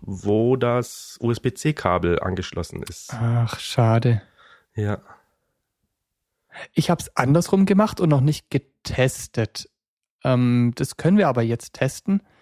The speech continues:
Speaker 2: Das heißt, ich muss ja eigentlich nur was umstellen und wenn du die Änderungen merkst, dann geht's auch über X L R.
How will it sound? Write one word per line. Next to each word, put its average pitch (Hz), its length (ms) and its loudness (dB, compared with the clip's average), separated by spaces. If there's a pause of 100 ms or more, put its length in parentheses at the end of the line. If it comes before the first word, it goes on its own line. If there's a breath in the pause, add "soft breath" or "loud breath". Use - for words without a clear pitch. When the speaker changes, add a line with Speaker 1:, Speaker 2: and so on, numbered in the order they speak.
(420 soft breath)
Speaker 2:
Das - 180 -4
heißt, 151 220 0
ich 143 120 -4
muss 170 160 2
ja - 80 0
eigentlich 156 200 0
nur 170 100 2
was 165 140 0
umstellen 156 460 0
und 147 60 4
wenn 139 100 4
du 135 100 2
die 127 160 0
Änderungen 175 480 2
merkst, 170 360 0
dann 151 120 0
geht's 151 240 0
auch 143 140 0
über 135 680 2
X - 200 -8
L 123 100 2
R. 104 320 -2